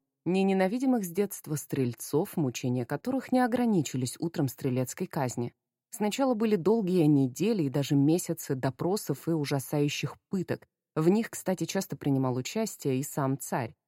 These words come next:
Мне даже собственного сына, которого пытали ничуть не мягче, чем других государевых врагов, и приговорили к смерти. Умер ли он сам от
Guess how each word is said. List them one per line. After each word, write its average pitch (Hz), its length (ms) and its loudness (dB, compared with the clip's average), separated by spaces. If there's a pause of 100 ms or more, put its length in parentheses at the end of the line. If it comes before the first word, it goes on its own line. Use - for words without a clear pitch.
(140)
Мне 247 180 4
даже 220 200 -2
собственного 220 680 0
сына, 175 520 0
которого 127 380 -2
пытали 123 560 -2
ничуть 143 480 0
не 127 60 4
мягче, 135 420 -2
чем 123 200 -2
других 131 360 -2
государевых 123 640 -4
врагов, 127 440 0 (360)
и 262 40 0
приговорили 160 680 2
к - 100 -14
смерти. - 600 0 (300)
Умер 262 260 6
ли 226 100 4
он 214 140 2
сам 233 400 0
от - 180 -2